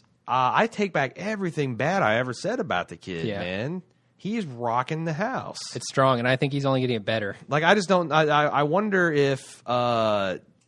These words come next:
Speaker 1: Mazzara injected his face with a massive dose of Botox or something, because he's just
Speaker 2: <laughs> Now,
Speaker 1: stone
Speaker 2: don't move.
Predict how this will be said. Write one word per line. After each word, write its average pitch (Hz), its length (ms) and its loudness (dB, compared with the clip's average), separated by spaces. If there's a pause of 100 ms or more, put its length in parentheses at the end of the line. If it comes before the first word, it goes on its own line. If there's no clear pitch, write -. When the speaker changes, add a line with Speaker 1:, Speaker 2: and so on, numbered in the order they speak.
(120)
Speaker 1:
Mazzara 139 600 2
injected 131 420 0
his 117 200 -6
face 147 240 0
with 123 100 -4
a 101 40 -8
massive 113 500 -4
dose 123 260 -2
of 98 80 -10
Botox 92 760 0
or 101 60 -4
something, 95 520 -4
because 127 340 4
he's 196 240 2
just 160 380 6
Speaker 2:
<laughs> - 1040 -4
Now, 147 120 8
Speaker 1:
stone 180 160 12
Speaker 2:
don't 214 300 12
move. 233 520 10